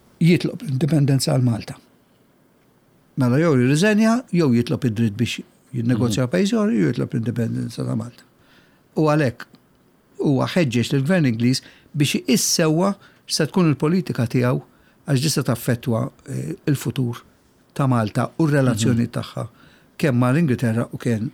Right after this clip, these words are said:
Speaker 1: mal-, mal-Punent. Minnaħa tiegħu il-Gvernatur Morris Dorman, eh, li batlu, batlu dok-, memorandum lil, lil Sens li għamlu wkoll personal,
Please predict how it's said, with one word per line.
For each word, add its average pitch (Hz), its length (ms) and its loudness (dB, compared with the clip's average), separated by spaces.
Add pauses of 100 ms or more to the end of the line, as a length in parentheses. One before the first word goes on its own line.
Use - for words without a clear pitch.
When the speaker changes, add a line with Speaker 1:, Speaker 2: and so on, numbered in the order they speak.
Speaker 1:
mal-, 127 520 -6 (160)
mal-Punent. - 540 -8 (360)
Minnaħa 247 260 2
tiegħu 127 220 2
il-Gvernatur 131 680 0
Morris 117 320 0
Dorman, 120 440 0 (920)
eh, 143 260 0
li 139 120 4
batlu, 135 580 0 (800)
batlu 123 800 -2
dok-, 127 280 -2 (140)
memorandum 120 640 0
lil, 117 420 0
lil 147 200 -2
Sens 117 420 -2
li 113 220 -2 (1400)
għamlu 120 340 2
wkoll 113 320 0
personal, 123 680 -2